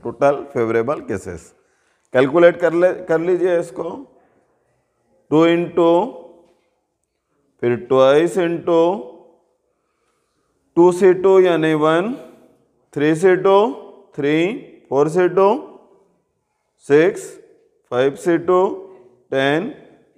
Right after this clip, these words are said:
सिक्स सी टू, फ़िफ़्टीन, सेवन सी टू,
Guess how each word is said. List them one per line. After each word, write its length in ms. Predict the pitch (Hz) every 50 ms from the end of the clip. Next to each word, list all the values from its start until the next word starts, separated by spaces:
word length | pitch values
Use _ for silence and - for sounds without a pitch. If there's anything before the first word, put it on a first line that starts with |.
| _ _
सिक्स 240 | - 131 139 139 -
सी 140 | - 170 170
टू, 180 | 165 170 175 180 185 220 339 - - - - - - _ _ _ _ _ _ _ _ -
फ़िफ़्टीन, 640 | 135 127 - - - 160 156 160 165 170 202 254 - - - - _ _ _ _ _ _ -
सेवन 260 | 120 123 135 147 165
सी 160 | 160 180 175
टू, 180 | 170 - 196